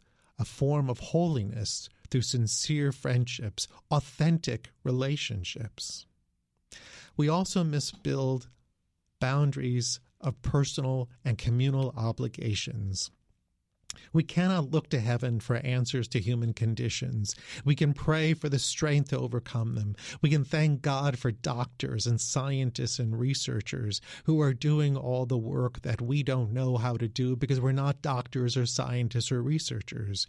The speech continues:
We can thank God for first responders and all the ways that they rush to help us. But we can also find in our faith traditions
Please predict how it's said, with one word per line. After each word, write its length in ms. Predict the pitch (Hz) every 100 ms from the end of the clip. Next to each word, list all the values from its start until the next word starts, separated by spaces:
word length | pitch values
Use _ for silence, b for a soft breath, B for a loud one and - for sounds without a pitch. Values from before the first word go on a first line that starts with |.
| B B B
We 100 | 143
can 100 | 143
thank 280 | 160 156 139
God 280 | 143 143 123
for 160 | 135
first 420 | 110 - 139 -
responders 920 | 139 123 - 147 170 165 113 98 98 - B B
and 100 | 127
all 240 | 117 127 143
the 120 | 131
ways 540 | 117 135 135 123 107
that 160 | 117 -
they 140 | 117
rush 680 | 110 131 139 127 - - - _ _ -
to 100 | 107
help 340 | 127 127 -
us. 460 | - - - - - _ b b b b b b -
But 480 | 165 143 110 - - _ _ _ _ _ _ _ _ _ _ _ -
we 80 | 151
can 100 | 135
also 400 | 143 170 - 123
find 400 | - 123 117 117
in 100 | 117
our 160 | 123
faith 420 | - 147 143 139
traditions 840 | - 120 143 139 117 110 95 92